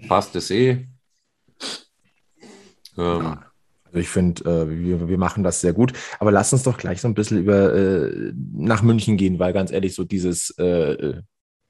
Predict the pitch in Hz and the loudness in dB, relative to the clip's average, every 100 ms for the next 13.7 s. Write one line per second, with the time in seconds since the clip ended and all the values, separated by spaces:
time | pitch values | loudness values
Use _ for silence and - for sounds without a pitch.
0 | _ _ _ _ _ - 85 - - 87 | _ _ _ _ _ -10 -8 -8 -2 0
1 | 101 107 95 98 90 78 78 87 95 92 | 2 0 0 0 0 0 -2 -2 0 0
2 | 87 87 - 95 92 90 80 80 - 87 | 0 -2 -6 -4 -4 -2 -2 -4 -4 -4
3 | 85 80 80 73 64 - - _ _ - | -2 -4 -6 -6 -8 -10 -16 _ _ -16
4 | 57 73 - - - - - 104 95 92 | -12 -10 -8 -6 -6 -6 -6 -4 -2 -2
5 | 98 110 95 95 87 82 85 - 85 - | 0 2 2 0 -4 -4 -4 0 -2 -2
6 | 90 110 101 95 90 90 - 98 92 87 | 0 0 2 2 4 2 0 -2 0 0
7 | 85 85 87 85 82 80 82 87 87 82 | 0 -2 -2 -4 -4 -6 -6 -8 -8 -8
8 | - - - _ _ _ _ _ _ _ | -10 -12 -14 _ _ _ _ _ _ _
9 | _ _ _ _ _ _ - - - 123 | _ _ _ _ _ _ -16 -14 -4 -4
10 | - 135 135 123 113 147 107 78 107 101 | 2 4 6 6 6 6 4 -4 -6 -6
11 | - 104 107 98 90 104 104 92 90 87 | -4 -6 -4 -2 -2 -4 -6 -6 -4 -6
12 | 90 90 85 _ _ _ _ - 85 90 | -4 -6 -8 _ _ _ _ -12 -2 2
13 | 113 101 92 92 85 78 | 2 2 0 0 -2 -4